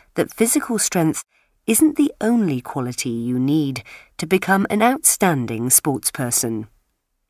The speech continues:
Determination and courage are just as important. The difficulties Paralympic athletes have to overcome are huge.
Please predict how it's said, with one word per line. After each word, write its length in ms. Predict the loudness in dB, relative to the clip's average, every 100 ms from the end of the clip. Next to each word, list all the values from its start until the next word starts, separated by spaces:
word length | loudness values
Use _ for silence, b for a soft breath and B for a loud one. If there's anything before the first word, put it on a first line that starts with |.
| _ _
Determination 920 | -4 -2 0 2 2 2 0 0 0 -2 -4
and 220 | -8 -4
courage 520 | -2 0 -2 -4 -8 b b b b
are 120 | 0 0
just 440 | 2 0 0 -4
as 100 | -2
important. 720 | -4 -2 -4 -2 -4 -4 -6 -10 _ _ _ _ _ _ _ _ _ _ _ _ _ _ _ _ 0
The 100 | 4
difficulties 800 | 4 4 2 0 0 -4 -4 -4
Paralympic 680 | -4 -2 0 0 -2 -6 -4
athletes 540 | -6 -4 -6 -4 -4
have 320 | -4 -4 -6
to 180 | -6 -6
overcome 720 | -6 -6 -8 0 0 2 0 -2
are 60 | -4
huge. 720 | -4 -4 -2 -2 -4 -6